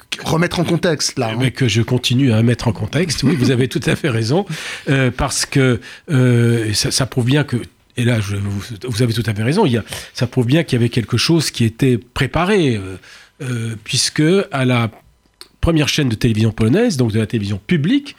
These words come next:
Speaker 2: euh, la conférence a été dénoncée, les, les collègues polonais ont été, ont été montrés, euh, comme des, comme des délinquants, wanted, c'était, euh, on voyait là le professeur Grabowski. Alors,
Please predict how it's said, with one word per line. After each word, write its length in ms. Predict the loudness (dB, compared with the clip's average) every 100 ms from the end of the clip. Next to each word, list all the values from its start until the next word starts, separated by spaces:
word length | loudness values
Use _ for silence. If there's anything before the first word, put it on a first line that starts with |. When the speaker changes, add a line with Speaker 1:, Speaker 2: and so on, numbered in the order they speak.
| -20 -20 -16 -2
Speaker 2:
euh, 180 | 2 4
la 140 | 2
conférence 500 | 0 0 2 2 2
a 40 | 0
été 200 | 2 0
dénoncée, 640 | 0 -2 -2 2 2 2 -4 -20 -20 -20 _
les, 580 | 0 2 4 4 6 4 4 2 -2 _ _ _ _ _ _ _ _ _ _ _
les 720 | 0 2 4 4 4 4 2 0
collègues 320 | 0 2 0
polonais 540 | 0 2 4 4 2 -2 _ _ _ _ _ _ _ _ _ _ -2
ont 100 | 2
été, 520 | 2 0 0 2 0 -4 -20 _ _ -4
ont 140 | 0
été 380 | 2 0 0 2
montrés, 760 | 4 2 2 0 2 2 0 -6 _ _ -4
euh, 220 | -2 -2 0
comme 220 | 0 2
des, 400 | 2 2 2 -2
comme 140 | -2 -2
des 120 | 0
délinquants, 580 | 0 0 0 0 0 2
wanted, 560 | 2 2 0 0 0
c'était, 560 | -2 -4 -2 0 0 -2 -8 -18 -6
euh, 140 | -4
on 120 | 0 0
voyait 320 | 2 4 4
là 160 | 4
le 100 | 2
professeur 460 | 0 -2 -2 -2 -4
Grabowski. 440 | -4 -2 0 -2 0
Alors, 220 | 0 0